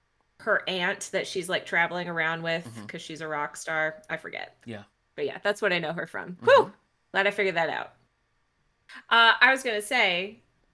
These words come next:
Speaker 1: we haven't talked about this on the podcast, but I watched the newest Saved by the Bell
Speaker 2: <gasps> Yes.
Speaker 1: series.
Speaker 2: Stop
Speaker 1: And I loved
Speaker 2: everything.
Speaker 1: it.
Speaker 2: Isn't it so good?
Speaker 1: It was <laughs> so funny.
Speaker 2: Oh, it killed
Speaker 1: I,
Speaker 2: me.
Speaker 1: I laughed so much. And it,
Speaker 2: Yeah.
Speaker 1: like,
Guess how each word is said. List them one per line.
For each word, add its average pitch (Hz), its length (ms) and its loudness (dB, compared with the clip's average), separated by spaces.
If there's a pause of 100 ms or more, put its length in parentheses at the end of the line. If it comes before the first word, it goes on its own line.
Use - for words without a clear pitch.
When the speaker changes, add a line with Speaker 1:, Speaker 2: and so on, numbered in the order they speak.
(140)
Speaker 1:
we 226 80 -2
haven't 185 120 -2
talked 202 220 -4
about 165 140 -10
this 156 260 -8
on 151 300 -10
the 143 60 -14
podcast, 196 480 -6
but 156 140 -4
I 165 140 -2
watched 170 460 -4
the 165 100 -8
newest 151 960 -6
Saved 165 200 -8
by 151 100 -6
the 135 80 -12
Bell 135 720 -4
Speaker 2:
<gasps> - 60 -20
Yes. 120 300 0
Speaker 1:
series. 151 400 -2
Speaker 2:
Stop - 640 -6
Speaker 1:
And 131 160 2
I 180 120 2
loved 175 260 2
Speaker 2:
everything. 208 220 6
Speaker 1:
it. - 260 -6
Speaker 2:
Isn't 180 260 -2
it 190 120 -4
so 180 240 -4
good? 190 520 0 (260)
Speaker 1:
It - 200 4
was 480 160 2
<laughs> - 60 6
so - 140 8 (200)
funny. 294 560 4
Speaker 2:
Oh, 113 160 0
it 98 120 -10
killed - 220 8
Speaker 1:
I, 175 40 -6 (100)
Speaker 2:
me. - 60 -2 (260)
Speaker 1:
I 320 240 8
laughed 370 280 8
so 277 420 2
much. 233 420 2
And 214 140 4
it, 226 120 2
Speaker 2:
Yeah. 208 40 -2
Speaker 1:
like, 220 300 4